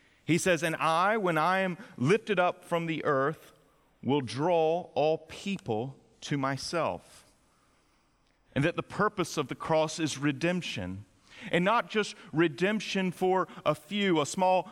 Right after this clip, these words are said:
band of Jewish disciples. But rather, Jesus says he will draw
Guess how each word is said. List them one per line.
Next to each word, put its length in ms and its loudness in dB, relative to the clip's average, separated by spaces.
band 480 2
of 100 -2
Jewish 400 -2
disciples. 920 -6
But 100 0
rather, 340 2
Jesus 360 -2
says 280 2
he 200 -4
will 140 0
draw 320 2